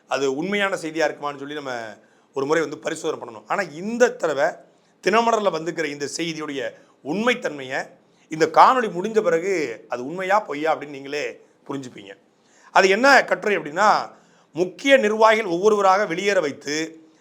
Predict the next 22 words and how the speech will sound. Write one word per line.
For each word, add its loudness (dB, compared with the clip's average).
நாம் 8
தமிழர் 0
கட்சியை -2
உடைக்க -2
திமுக -2
வியூகம் -6
வகுத்துள்ளது. -8
இதான் 4
அந்த -8
செய்தியினுடைய -10
தலைப்பு. -4
தொடர் 10
தோல்விகளை 2
சந்தித்தாலும் 4
ஒவ்வொரு 4
தேர்தலிலும் -2
சீமான் 0
கட்சியின் -8
ஓட்டு -2
சதவீதம் -2
அதிகரித்து -4
வருகிறது. -10